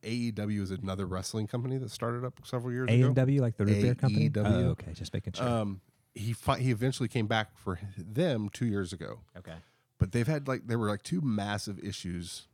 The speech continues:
Speaker 1: with him there. I have opinions on that, but this isn't a wrestling podcast. Um,
Speaker 2: <laughs>
Speaker 1: but he left. And everybody thought he had burned every bridge he could with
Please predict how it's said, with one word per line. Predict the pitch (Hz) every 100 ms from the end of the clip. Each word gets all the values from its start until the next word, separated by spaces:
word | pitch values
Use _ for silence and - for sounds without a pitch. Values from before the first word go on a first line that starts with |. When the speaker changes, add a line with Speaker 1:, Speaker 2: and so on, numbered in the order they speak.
| _ _ -
Speaker 1:
with | 95 -
him | 107 95 90 90 - 87
there. | 92 107 147 _ _ _ _ _ _ _ -
I |
have | 104
opinions | 92 92 95 98
on | 101
that, | 104 101
but | -
this | 92 95
isn't | 90 87
a | 87
wrestling | 90 - 85
podcast. | 90 87 - 62 - _ _ _ _ _ -
Um, | 107 95 95 117 -
Speaker 2:
<laughs> |
Speaker 1:
but | 110 90
he | 104
left. | 110 107 - - - - _ _ _ _ -
And | 107
everybody | 120 165 160 147
thought | 117 123
he | 113
had | 104
burned | 95 104 101
every | 92 92
bridge | 92 98 95 87
he | 95
could | - 110 92
with | 95 85